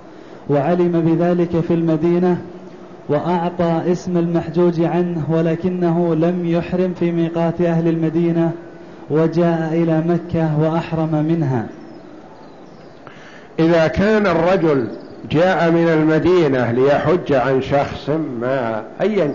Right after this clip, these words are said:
Speaker 2: كان، في مكة أو في غيرها، ما يستطيع الحج، فيجب على القادم أن يحرم من ميقات جهته.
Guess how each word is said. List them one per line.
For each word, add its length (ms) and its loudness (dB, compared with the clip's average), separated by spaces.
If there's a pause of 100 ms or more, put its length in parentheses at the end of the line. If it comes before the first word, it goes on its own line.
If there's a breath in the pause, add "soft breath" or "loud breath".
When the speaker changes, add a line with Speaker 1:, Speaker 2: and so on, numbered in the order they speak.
Speaker 2:
كان، 380 0
في 140 2
مكة 340 -2
أو 220 0
في 200 2
غيرها، 560 2
ما 220 0
يستطيع 600 0
الحج، 320 0 (1040 loud breath)
فيجب 500 4
على 280 4
القادم 760 2
أن 320 2
يحرم 400 2
من 220 2
ميقات 680 2
جهته. 640 2